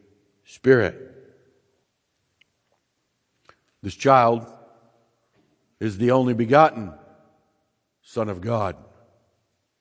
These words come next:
He is the eternally begotten Son of God as to his nature. And he is the only begotten Son of God as to his human nature.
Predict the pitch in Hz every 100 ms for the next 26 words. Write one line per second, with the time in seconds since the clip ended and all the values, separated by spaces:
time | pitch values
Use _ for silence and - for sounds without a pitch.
0 | _ _ _ _ _ 127 117 120 120 -
1 | 160 170 143 127 - - - 107 120 110
2 | 104 117 117 113 - 117 113 92 113 123
3 | 120 113 123 113 - - 127 117 - 117
4 | 117 98 - 113 160 165 147 110 - -
5 | - - _ _ _ _ _ _ _ _
6 | _ _ _ - 120 135 127 107 127 156
7 | 208 156 127 117 123 110 120 - 117 107
8 | 98 117 120 120 - 120 110 - 123 117
9 | 117 113 - - - _ _ - 220 185
10 | 135 98 76 - - _ _ _ _ _
11 | _ 107 120 101 120 98 -